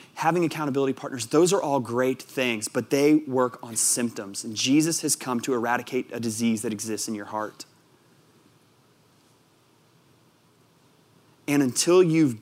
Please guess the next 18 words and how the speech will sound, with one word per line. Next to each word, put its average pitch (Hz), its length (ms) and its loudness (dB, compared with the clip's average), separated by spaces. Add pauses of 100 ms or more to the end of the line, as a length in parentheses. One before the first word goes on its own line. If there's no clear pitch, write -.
(140)
given 170 320 4
that 147 200 -4
over 135 440 2 (240)
to 147 100 -4
him 131 220 -2
fully, 123 600 0
and 123 140 -2
he 151 220 4
has 143 140 2
made 147 400 4
you 120 220 -2
pure 170 360 2
in 160 140 -2
heart, 143 340 -2
like 120 200 -12
in 139 80 -2
the 131 60 -2
Beatitudes, 131 720 -4